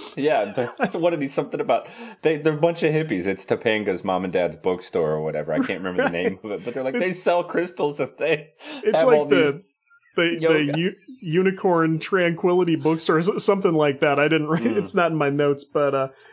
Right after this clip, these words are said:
Speaker 2: yeah,
Speaker 1: Yeah.
Speaker 2: it's, it's funny that he's talking about that because it's well established that the, the Matthews family knows Topanga's family very well. So they know that's Topanga's family, and Alan's <laughs> like, "I'm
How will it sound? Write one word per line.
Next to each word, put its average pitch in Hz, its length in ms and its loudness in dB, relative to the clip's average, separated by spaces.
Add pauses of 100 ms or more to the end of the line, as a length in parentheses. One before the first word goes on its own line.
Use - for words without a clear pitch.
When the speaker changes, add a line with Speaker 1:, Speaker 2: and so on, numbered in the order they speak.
Speaker 2:
yeah, 190 220 4
Speaker 1:
Yeah. 180 60 6
Speaker 2:
it's, 160 160 -2
it's 208 220 2
funny 226 280 4
that 185 140 2
he's 165 160 0
talking 185 380 2
about 147 320 2
that 143 240 2
because 156 420 0 (240)
it's 180 160 0
well 285 220 4
established 180 720 2
that 156 400 0
the, 135 340 2
the 160 100 2
Matthews 170 500 2
family 160 400 2
knows 147 500 2 (220)
Topanga's 170 500 2
family 151 380 0
very 143 280 2
well. 139 280 2
So 175 100 -2
they 196 140 4
know 262 180 4
that's 214 240 4
Topanga's 180 460 0
family, 156 460 2
and 127 120 -4
Alan's 160 460 2
<laughs> - 0 -
like, - 300 0 (120)
"I'm 247 80 -10